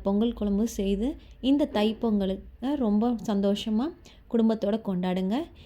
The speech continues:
அனைவருக்கும் இனிய பொங்கல் நல்வாழ்த்துக்கள். இந்த பொங்கல்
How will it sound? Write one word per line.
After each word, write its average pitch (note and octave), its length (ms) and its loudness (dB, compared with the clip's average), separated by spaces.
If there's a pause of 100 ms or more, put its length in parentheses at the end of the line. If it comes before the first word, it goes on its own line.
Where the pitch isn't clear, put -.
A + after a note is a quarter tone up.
(420)
அனைவருக்கும் A#3+ 580 2 (300)
இனிய A#3 260 4 (160)
பொங்கல் G#3 360 2 (100)
நல்வாழ்த்துக்கள். F3+ 760 -2 (600)
இந்த A#3+ 140 4 (120)
பொங்கல் A3 340 4